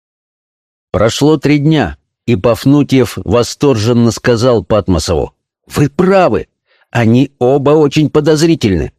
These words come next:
За игрою Колычева они ничего не ставят, а только говорят, что проиграли». Патмосов кивнул. «Вчера на улице я видел их с Бодейниковым. Они о чем-то говорили очень оживленно».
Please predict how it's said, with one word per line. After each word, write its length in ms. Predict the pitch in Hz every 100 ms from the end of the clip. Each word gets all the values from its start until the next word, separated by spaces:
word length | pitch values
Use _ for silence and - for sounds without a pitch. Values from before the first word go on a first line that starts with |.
| _ _ _
За 240 | - 113 147
игрою 400 | 147 175 160 -
Колычева 640 | 175 170 127 117 98 87
они 260 | - 110 135
ничего 460 | 151 135 165 165 156
не 100 | 147
ставят, 540 | - 180 107 85 - _ _ -
а 140 | 71
только 340 | - 101 98
говорят, 460 | 127 127 139 127 120
что 180 | - 127
проиграли». 580 | 135 160 151 110 107 - _ _ _ _ -
Патмосов 520 | 95 104 110 - 101
кивнул. 440 | 117 113 101 69 _ _ _ _ _
«Вчера 340 | - 120 147
на 140 | 131 131
улице 420 | 180 143 - 110
я 180 | 104 123
видел 320 | 165 147 151
их 120 | 117
с 60 | 104
Бодейниковым. 880 | 104 143 160 170 110 95 73 65 _ _ -
Они 240 | 95 110
о 80 | 107
чем-то 280 | 123 110 113
говорили 460 | 117 127 147 123
очень 320 | 92 107 110
оживленно». 580 | 113 135 147 120 85 65